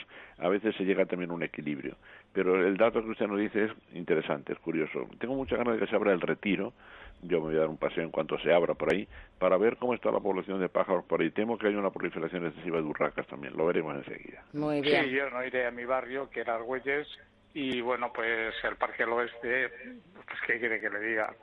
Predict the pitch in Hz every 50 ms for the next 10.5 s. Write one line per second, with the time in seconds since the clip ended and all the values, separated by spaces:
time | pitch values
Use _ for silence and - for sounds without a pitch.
0 | - - - - - - - - - - 127 120 123 117 139 120 - - 110 117
1 | 117 113 110 123 110 - - 113 110 - 110 113 117 113 113 113 113 - 117 113
2 | 113 113 113 110 107 107 110 110 113 107 - - 117 110 113 117 117 113 104 110
3 | 117 117 117 113 - 110 107 - - 123 - - - - - - - - - -
4 | - - - - 82 - - 92 85 95 92 - 92 85 90 85 80 82 87 87
5 | - - 90 87 90 87 87 85 - - - - - - - - - - 85 82
6 | - 98 92 98 98 95 98 98 98 - 101 98 - 101 92 90 85 95 87 87
7 | 87 82 73 - 82 76 78 90 95 82 - 76 71 73 78 82 80 - 76 76
8 | 78 73 73 69 - - 71 73 73 73 - - 87 - - 80 - - 104 92
9 | 95 104 117 123 131 127 - 135 123 117 - 110 110 - 127 123 120 - 110 -
10 | 120 - 117 113 - 90 82 78 -